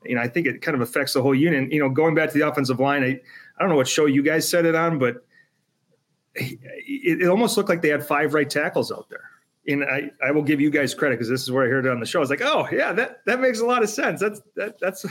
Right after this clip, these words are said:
that's what it looks like." So, and, and I don't know how you go about correcting that. I, you know, a guy like Jack Nelson,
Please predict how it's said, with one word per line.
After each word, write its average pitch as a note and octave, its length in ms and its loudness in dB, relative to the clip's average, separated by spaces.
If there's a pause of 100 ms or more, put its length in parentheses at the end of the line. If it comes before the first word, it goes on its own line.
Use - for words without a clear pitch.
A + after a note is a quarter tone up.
(100)
that's A#3+ 180 -6
what C4 100 2
it A3 80 0
looks C4 240 -2
like." A2 240 -6
So, C#3+ 400 0 (560)
and, G3+ 220 0
and G3 220 0
I E3 120 0
don't A3+ 160 2
know G#3+ 320 0
how F3+ 140 -2
you G#3 160 0
go G#3 100 2
about G#3 260 0
correcting G3 440 -2
that. A2 220 -4
I, C#3+ 60 2
you D3+ 200 0
know, D#3 160 2
a D#3 80 0
guy E3 160 0
like F3 160 0
Jack E3+ 300 0
Nelson, E3 520 -2